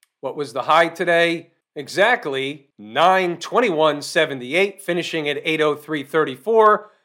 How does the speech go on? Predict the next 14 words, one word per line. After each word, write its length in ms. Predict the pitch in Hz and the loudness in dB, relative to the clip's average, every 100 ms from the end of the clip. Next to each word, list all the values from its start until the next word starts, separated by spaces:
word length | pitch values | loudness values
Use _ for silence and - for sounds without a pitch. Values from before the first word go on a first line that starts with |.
| _ - | _ 0
That 200 | 160 175 | 0 2
classifies 760 | 156 160 156 160 151 151 135 | 4 2 2 0 4 4 4
as 500 | 143 131 131 127 - _ _ - | 4 4 2 0 -10 _ _ -4
a 120 | 139 | -2
reversal. 680 | 104 107 123 190 - - _ _ - | -4 -4 -2 0 -2 -6 _ _ -2
As 200 | 202 202 | -2 -2
compared 600 | - 208 - 240 254 - | -4 -4 0 2 2 0
to 140 | 240 | -2
NVIDIA, 720 | 208 185 143 214 208 160 156 156 | 0 0 2 4 4 2 0 0
just 400 | 180 175 - - | -2 -2 -10 -6
to 200 | 247 240 | -6 -4
compare 680 | - 175 - 147 147 135 | -2 -2 -2 4 6 6
and 280 | 143 143 143 | 2 -2 -4
contrast, 800 | 165 139 131 151 139 147 - - | -6 -8 -4 0 4 2 -2 -18